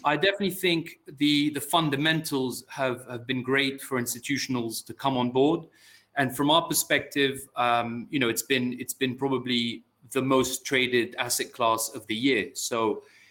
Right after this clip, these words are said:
I, I have to say that definitely the, the demand is there. Um, yeah, talking from the volumes that we've seen as a market maker.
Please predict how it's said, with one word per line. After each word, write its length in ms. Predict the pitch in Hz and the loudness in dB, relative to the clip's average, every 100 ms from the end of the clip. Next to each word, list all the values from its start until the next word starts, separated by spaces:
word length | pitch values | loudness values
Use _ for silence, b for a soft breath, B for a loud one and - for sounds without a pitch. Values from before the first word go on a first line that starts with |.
| b - | b 0
I, 280 | 120 117 113 | 2 2 2
I 120 | 117 | 2
have 180 | 131 - | 0 -2
to 80 | 120 | -2
say 280 | - 135 127 | 2 4 2
that 180 | 117 - | 0 0
definitely 380 | 131 131 123 | -2 0 -2
the, 320 | 117 120 113 117 | -2 -4 -4 -4
the 80 | 123 | -4
demand 440 | 123 131 123 135 | 0 2 2 2
is 160 | 110 - | -2 0
there. 340 | 127 98 90 - _ _ _ _ _ _ _ | 2 2 0 -12 _ _ _ _ _ _ _
Um, 540 | 113 107 104 104 101 101 _ _ | -2 -2 0 -4 -6 -8 _ _
yeah, 140 | - 113 | -2 0
talking 400 | - 139 131 113 | 4 2 4 -2
from 200 | - 117 | 0 0
the 80 | 110 | 2
volumes 380 | 120 113 113 110 | 2 4 2 0
that 80 | |
we've 160 | 113 107 | -2 -2
seen 240 | - 117 | 0 0
as 100 | 107 | 0
a 40 | 107 | 0
market 320 | 113 107 104 | 0 0 -4
maker. 320 | 101 95 92 | -8 -8 -12